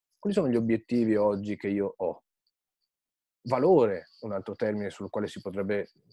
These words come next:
ricostruire il proprio dizionario. Molti di noi hanno, hanno avuto l'occasione, per me d'oro, di comprendere qual è la gerarchia dei valori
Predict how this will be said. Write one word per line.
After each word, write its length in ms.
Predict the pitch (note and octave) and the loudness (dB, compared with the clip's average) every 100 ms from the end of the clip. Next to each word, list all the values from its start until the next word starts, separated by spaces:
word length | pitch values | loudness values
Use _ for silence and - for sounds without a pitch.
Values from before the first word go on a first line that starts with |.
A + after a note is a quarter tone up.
| _ | _
ricostruire 600 | G#2 A2+ - G#2+ - A2+ | -12 -10 -10 -10 -4 -4
il 100 | G#2+ | -4
proprio 280 | - G#2+ A2+ | -4 -6 -4
dizionario. 880 | G2+ F#2+ - G2+ F#2+ E2+ E2 E2+ - _ _ _ | -6 -8 -8 -6 -6 -6 -6 -8 -12 _ _ _
Molti 240 | - C3+ C#3+ | -6 0 2
di 80 | A#2+ | 2
noi 220 | D#3+ F3+ | 2 2
hanno, 400 | A#2 A2+ G2+ E2 _ _ _ _ _ _ _ - | 0 0 -2 -6 _ _ _ _ _ _ _ -8
hanno 480 | G#2+ A#2 A2+ A2 - _ - - _ - - | -4 0 0 0 -2 _ -20 -20 _ -20 -4
avuto 500 | B2 B2 F3+ - A#2 | -2 2 2 4 4
l'occasione, 1040 | A2+ - A2+ A2 C#3+ E3 F3+ G3 G3+ - _ _ - - | 4 2 2 4 4 4 2 0 -2 -6 _ _ -20 -16
per 140 | - F#2+ | -12 -4
me 120 | A2 | -2
d'oro, 600 | G#2 G#2 A#2+ D3+ G#3 A3+ _ _ _ _ | 0 2 4 4 2 -2 _ _ _ _
di 420 | A#2+ C3+ G#3 G3+ - | -4 0 2 0 -6
comprendere 680 | - B2+ A#2 E3+ G3+ G3 F#3 | -6 -2 2 2 2 2 0
qual 200 | - C3 | 2 4
è 60 | G#3+ | 4
la 100 | E3+ | 4
gerarchia 300 | C3 G#2 A#2+ | 2 0 0
dei 100 | A2 | 0
valori 540 | A2 A2+ D3 E3 E3 | 2 2 4 4 2